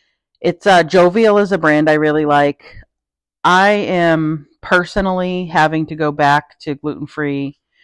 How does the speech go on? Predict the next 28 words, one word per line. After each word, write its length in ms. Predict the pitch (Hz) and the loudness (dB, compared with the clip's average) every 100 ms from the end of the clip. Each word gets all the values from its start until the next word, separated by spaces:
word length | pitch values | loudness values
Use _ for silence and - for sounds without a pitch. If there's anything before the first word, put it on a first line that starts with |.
| _ _ _ _ - | _ _ _ _ -4
um, 520 | 147 139 135 131 - _ 151 | -2 0 -2 -6 -14 _ -4
again, 640 | 147 143 139 139 139 123 - _ - | 0 0 0 -2 -4 -8 -14 _ -4
but 120 | 170 | 2
I 100 | 165 - | 4 4
always, 640 | 165 175 226 247 - - _ | 4 4 4 2 -4 -18 _
I 120 | 170 | 0
like 360 | 185 156 156 - | 2 4 4 4
it, 240 | 359 415 - | 2 0 -2
so 200 | - - | -8 0
I've 200 | 160 160 | 2 2
always 360 | 160 170 180 170 | 2 2 2 -2
bought 320 | - 123 113 | 0 2 2
it. 160 | - - _ | -2 -10 _
I 140 | 143 | -4
just 220 | 147 131 143 | -4 -8 -4
like, 320 | 151 - _ _ - | -4 -6 _ _ -8
it's 260 | 156 - | -8 -8
the 120 | _ 151 | _ -4
best 320 | 151 151 - | -2 -4 -6
one 460 | 143 147 165 175 _ - | -2 0 -2 -8 _ -20
as 100 | - | -8
far 180 | 135 139 | -4 -2
as 100 | 147 | -2
I'm 160 | 156 | -6
concerned. 540 | 160 170 180 170 175 170 _ _ _ _ _ _ _ _ - | -6 -12 -8 -6 -8 -12 _ _ _ _ _ _ _ _ -4
Um, 320 | 147 139 139 | -2 0 -2
we 160 | 156 185 | 0 0
were, 180 | 170 | 0